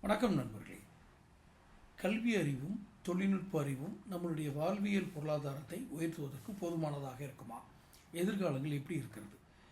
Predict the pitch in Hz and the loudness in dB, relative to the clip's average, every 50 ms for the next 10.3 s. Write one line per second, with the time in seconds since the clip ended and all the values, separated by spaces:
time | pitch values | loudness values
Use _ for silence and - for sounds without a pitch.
0 | - - - 190 185 180 - - 151 143 139 226 214 180 143 - - - - - | -10 -4 -2 0 2 2 0 0 -2 -2 -2 -2 -2 -2 -2 -4 -6 -10 -14 -18
1 | - - - - - - - - - - - - - - - - - 175 165 151 | -20 -20 -20 -20 -20 -20 -20 -20 -20 -20 -20 -20 -20 -20 -20 -10 -4 -2 -2 -2
2 | - - - - - - - - 156 - 160 170 165 147 143 151 185 226 269 - | -2 -4 -8 -10 -18 -18 -16 -14 -6 -2 0 2 2 2 0 -2 -2 -4 -4 -6
3 | - - - - - - - 180 165 165 - 170 175 175 175 160 156 147 - 175 | -8 -18 -20 -20 -18 -12 -6 -2 -2 0 2 2 2 2 0 -2 -2 -2 -2 -2
4 | 160 165 170 151 147 196 240 247 202 - - 156 151 143 139 139 - - 143 139 | -2 -2 -2 -2 -2 -2 0 0 0 0 -2 -2 -2 -2 -4 -4 -6 -8 -8 -10
5 | - - - - - - - - - - - - - - - - - - 254 254 | -10 -12 -14 -18 -18 -20 -20 -20 -20 -20 -20 -20 -20 -20 -20 -20 -8 -2 0 2
6 | 247 214 - 214 - - 160 147 123 - - - - - - - - - - - | 2 2 2 0 0 0 -2 -6 -8 -10 -14 -16 -20 -20 -20 -20 -20 -20 -20 -20
7 | - - - - - 202 175 160 151 - - - - - - - - - - - | -20 -20 -12 -8 -4 -2 -2 -2 -4 -6 -12 -18 -18 -14 -12 -12 -12 -12 -14 -12
8 | - 160 165 165 180 185 175 - - 175 180 160 - - 147 - - - 175 165 | -6 -2 0 0 0 0 0 0 0 0 0 0 -2 -2 -6 -6 -6 -6 -6 -6
9 | 170 156 151 147 143 151 143 147 151 147 151 - - 147 - - 175 170 165 165 | -4 -4 -4 -4 -4 -4 -6 -6 -8 -8 -8 -8 -10 -10 -10 -8 -8 -8 -6 -6
10 | 151 143 - 151 196 | -8 -8 -10 -10 -10